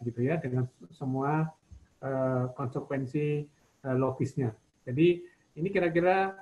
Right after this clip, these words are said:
eh, intervensi yang dilakukan di lapangan. Kemudian saya akan, eh, fokus yang pertama kepada Prof Yayi, guru saya. Eh, Prof Yayi benar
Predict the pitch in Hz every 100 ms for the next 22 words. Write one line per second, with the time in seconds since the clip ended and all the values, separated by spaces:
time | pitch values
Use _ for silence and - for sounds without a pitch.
0 | - _ _ 156 156 156 156 156 - 175
1 | 151 147 139 131 147 143 131 123 123 120
2 | 113 123 _ _ _ _ _ _ _ _
3 | _ _ - 156 180 208 208 196 185 190
4 | 170 170 170 - 170 160 151 147 156 151
5 | 190 190 147 143 151 147 170 180 156 151
6 | 147 139 - 147 139 147 135 131 147 175
7 | 170 131 131 127 123 131 143 165 - _
8 | _ _ _ - 139 139 143 147 151 165
9 | 147 139 147 170 180